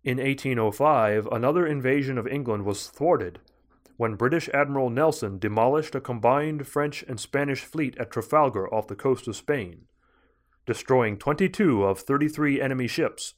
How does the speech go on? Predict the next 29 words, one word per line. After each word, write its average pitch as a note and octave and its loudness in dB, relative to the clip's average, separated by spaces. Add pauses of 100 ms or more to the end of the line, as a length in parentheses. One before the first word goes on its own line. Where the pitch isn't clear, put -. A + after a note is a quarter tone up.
(460)
while A#2 4
the G#2+ 0
British C3 2
lost A#2 2 (100)
none. A2 -2 (2000)
The B2+ 0
defeat C#3 0
of A2 -2
Napoleon A#2 2
at A#2 -2
Waterloo B2+ 2
in G2+ 2
eighteen B2 -2
fifteen B2 -4
by G#2 2
the G#2 0
British C3 0
Duke D3+ -2
of A2+ -4
Wellington A2 2
and G#2+ -8
his F#2+ -4
European C3+ 0
allies F#2 -2 (360)
enabled C#3+ 2
England D3 -2
to C3 -2
finally D3 -2
emerge C3 -2